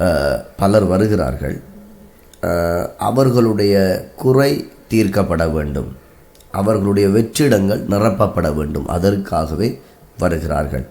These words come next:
ஒரு வீடு கட்டப்பட வேண்டும், அல்லது ஒரு வளவு வாங்கப்பட வேண்டும், அல்லது ஒரு கடன் பிரச்சனை முடிய வேண்டும், அல்லது ஒரு வியாதி குணமாக வேண்டும், அல்லது அவர்களுடைய சுயநலமாக அவர்களுடைய பிரச்சனை தீர வேண்டும் என்றே வருகிறார்கள். ஆ,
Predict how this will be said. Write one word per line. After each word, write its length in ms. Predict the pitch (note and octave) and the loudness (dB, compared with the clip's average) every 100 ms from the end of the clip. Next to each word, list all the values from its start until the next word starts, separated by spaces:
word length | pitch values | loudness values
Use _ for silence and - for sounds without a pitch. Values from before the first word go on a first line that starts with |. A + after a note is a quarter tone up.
| - | -8
ஒரு 140 | - E2 | -4 -2
வீடு 220 | E2+ D#2 | -2 -2
கட்டப்பட 420 | D2+ C2+ D2+ D2+ | -4 -6 -4 -2
வேண்டும், 320 | D2+ D#2 E2+ - - - - - | -2 -2 -6 -10 -20 -20 -20 -2
அல்லது 220 | F#2 F2 | 0 2
ஒரு 120 | E2+ | 0
வளவு 380 | D#2 D#2+ E2 D#2 | 0 0 0 -2
வாங்கப்பட 380 | D2+ D2 D2 D2+ | -2 -4 -4 -2
வேண்டும், 260 | D#2 E2+ | -2 -4
அல்லது 220 | - F2 E2 | -4 -2 -2
ஒரு 120 | D2 | -4
கடன் 300 | F2 F2 E2+ | -4 -2 -2
பிரச்சனை 400 | D#2 D2+ D2+ D2+ | -4 -4 -4 -4
முடிய 280 | D#2+ E2 E2 | -2 -2 -2
வேண்டும், 220 | F#2 - - | -4 -6 -4
அல்லது 340 | F#2 F2 E2 | -2 0 -2
ஒரு 280 | D#2+ E2 - - - - | -2 -2 -6 -14 -20 -2
வியாதி 420 | F#2+ A2+ G#2+ F#2 | 2 4 6 2
குணமாக 540 | D#2 D2+ D2+ D#2+ D#2 | 0 -2 0 0 0
வேண்டும், 340 | E2 E2+ G2+ C3+ | -2 -2 -2 -4
அல்லது 340 | - G2+ F2 G#2 | 0 0 2 2
அவர்களுடைய 400 | F#2+ F2+ F2+ F2+ | 0 0 -2 -2
சுயநலமாக 1160 | E2+ - A2 B2 C#3+ C3 G#2 G2 F2+ E2 F#2 F#2+ | -2 -2 2 4 4 2 2 2 2 0 0 -2
அவர்களுடைய 800 | E2 G2 G2+ G#2 G2+ G#2 A2 - | 0 0 0 0 0 0 -2 -2
பிரச்சனை 680 | G#2+ G#2+ G2 - B2 A#2+ | 0 0 0 0 2 0
தீர 280 | G2 A2 G#2 | 0 2 2
வேண்டும் 360 | G2 F2+ F2+ E2 | 2 2 0 -2
என்றே 340 | D#2 G2+ A#2 - - - - | -2 -2 -4 -10 -20 -20 -14
வருகிறார்கள். 800 | - F2+ G2 F#2 D#2+ D#2 C#2+ D#2+ - - - - - - - - | -2 2 2 2 0 0 -4 -6 -10 -20 -20 -20 -20 -20 -20 -20
ஆ, 60 | - | -2